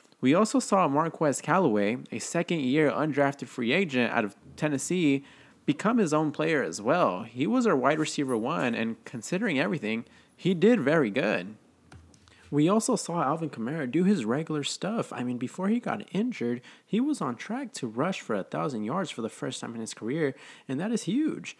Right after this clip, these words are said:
We saw an offense without Drew Brees that is still being able to manage and to win games, and most importantly, it is still a playoff caliber team.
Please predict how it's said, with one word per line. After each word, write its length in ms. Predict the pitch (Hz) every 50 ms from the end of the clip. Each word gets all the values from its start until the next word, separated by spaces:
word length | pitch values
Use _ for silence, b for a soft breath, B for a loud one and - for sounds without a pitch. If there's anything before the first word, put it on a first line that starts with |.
| B B B B B B
We 140 | B 160 190
saw 240 | - - - 220 240
an 100 | 190 -
offense 380 | - 123 170 202 - - 143 -
without 300 | 131 - - 160 196 196
Drew 180 | 160 - 170 139
Brees 480 | 113 113 143 180 180 151 139 139 - B B B B B B
that 160 | - 147 131
is 100 | 139 139
still 300 | - - - - 208 226
being 240 | 214 208 190 170 -
able 200 | - 151 151 160
to 60 | 143
manage 500 | 131 120 117 123 147 185 185 147 131 - -
and 260 | 123 139 185 208 202
to 80 | - -
win 260 | 127 120 117 117 113
games, 460 | 104 113 160 208 202 - 80 - -
and 100 | 117 117
most 200 | 143 180 190 -
importantly, 520 | 131 113 - 180 214 233 170 135 127 131 127 -
it 100 | 147 156
is 100 | 151 -
still 320 | - - - 175 196 233
a 120 | 170 175
playoff 420 | 165 - - 117 107 120 123 - -
caliber 380 | - - - - 104 110 123
team. 340 | - - - 220 269 262 -